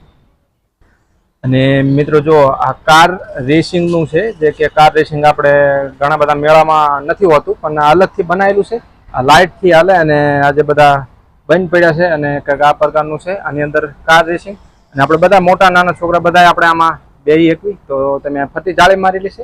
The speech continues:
તો કંઈક આ પ્રકારનું છે. તો જો આપણે ફોટા પાડવા આ પ્રકારના સ્ટેચ્યુ બનાવેલા છે, અ, સિમેન્ટના બનાવેલા છે. તો એક ભાઈ આ કંઈક વિચારમાં પડ્યો છે, એક ઈ છે અને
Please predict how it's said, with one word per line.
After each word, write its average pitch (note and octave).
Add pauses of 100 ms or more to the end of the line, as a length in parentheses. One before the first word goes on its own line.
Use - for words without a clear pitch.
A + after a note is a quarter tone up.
(600)
તો C3
કંઈક C#3
આ D3
પ્રકારનું D3+
છે. D#3+ (1600)
તો D3
જો D3
આપણે C#3
ફોટા C#3+
પાડવા C#3 (420)
આ C#3
પ્રકારના C3+
સ્ટેચ્યુ C#3+
બનાવેલા C#3
છે, F3+ (380)
અ, B2+
સિમેન્ટના E3
બનાવેલા C#3+
છે. G3 (480)
તો C3+
એક C#3
ભાઈ C3+
આ C#3+
કંઈક C3
વિચારમાં D3+
પડ્યો D#3+
છે, C3+ (140)
એક B2+
ઈ E3+
છે G3+ (880)
અને C3+